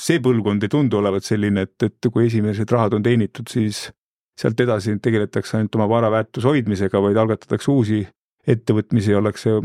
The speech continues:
uutele asjadele investoriks ja tööandjaks, aga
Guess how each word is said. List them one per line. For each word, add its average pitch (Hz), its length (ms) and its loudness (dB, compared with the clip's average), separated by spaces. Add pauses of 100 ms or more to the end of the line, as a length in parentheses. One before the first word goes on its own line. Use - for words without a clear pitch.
(240)
uutele 110 380 0
asjadele 110 340 0
investoriks 110 520 -2
ja 113 80 -2
tööandjaks, 104 640 0
aga 101 220 0